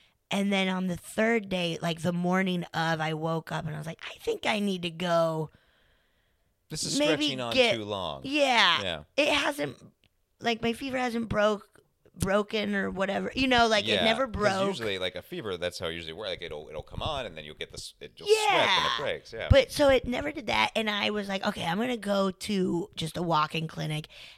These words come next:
Speaker 1: and I, like, took a shower to go 'cause I hadn't showered in a few days, and I was
Speaker 2: Yeah,
Speaker 1: nasty.
Speaker 2: sure, sure, sure.
Speaker 1: Um, and, like, in the shower, I started getting, like,
Speaker 2: What the fuck is
Speaker 1: "Oh,
Speaker 2: happening?
Speaker 1: yeah."
Speaker 2: What is going on? I'm,
Speaker 1: I
Speaker 2: I
Speaker 1: don't know. My phone will do that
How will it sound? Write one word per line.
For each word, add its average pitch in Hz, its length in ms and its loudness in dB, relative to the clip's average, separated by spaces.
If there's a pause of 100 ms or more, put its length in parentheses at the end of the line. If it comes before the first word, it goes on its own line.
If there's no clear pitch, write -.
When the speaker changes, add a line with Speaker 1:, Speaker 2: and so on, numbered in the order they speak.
Speaker 1:
and 151 100 -2
I, 165 60 0
like, 160 180 -4 (140)
took - 240 -4
a - 20 -4
shower 165 320 0
to 151 80 -2
go 151 220 -4
'cause 156 100 -8
I 147 60 -10
hadn't 147 300 -6
showered 156 400 -4
in 151 120 -4
a - 60 -12
few 165 240 -8
days, 180 440 -4
and 143 120 -6
I 139 160 -4
was 214 140 -2
Speaker 2:
Yeah, 180 180 2
Speaker 1:
nasty. 196 320 0
Speaker 2:
sure, 180 180 0
sure, - 180 -8
sure. - 160 -2
Speaker 1:
Um, 202 380 2
and, 196 220 -4
like, 165 360 -8
in 190 520 -4 (360)
the 170 160 -2
shower, 170 640 0
I 151 120 -4
started 143 400 -8
getting, 151 320 -4
like, 160 340 -10 (220)
Speaker 2:
What - 100 -20
the - 80 -20
fuck - 0 -
is - 60 -
Speaker 1:
"Oh, 311 220 8
Speaker 2:
happening? 190 140 4
Speaker 1:
yeah." 214 1120 8
Speaker 2:
What 139 140 -8
is 165 100 -12
going 117 260 -10
on? 90 220 -10
I'm, 85 260 -12
Speaker 1:
I - 120 -4
Speaker 2:
I - 20 -4
Speaker 1:
don't 403 200 -4
know. - 60 -8 (280)
My 285 220 8
phone 349 260 2
will 262 100 6
do 214 220 2
that 180 300 0